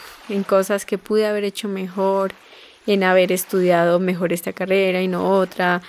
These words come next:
en haber dejado de estar perdiendo tantos años en tal cosa,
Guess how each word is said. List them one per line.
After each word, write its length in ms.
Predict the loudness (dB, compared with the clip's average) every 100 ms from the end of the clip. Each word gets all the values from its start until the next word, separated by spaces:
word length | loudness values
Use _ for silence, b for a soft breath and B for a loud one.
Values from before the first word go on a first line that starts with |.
| B B -2
en 140 | 0
haber 260 | 2 2 2
dejado 360 | 0 0 2
de 60 | 2
estar 240 | 0 -4
perdiendo 480 | -2 -2 -2 -2 -2
tantos 380 | -2 -4 -4 -4
años 340 | -4 -4 -6
en 80 | -6
tal 220 | -4 -4
cosa, 440 | 2 2 2 -2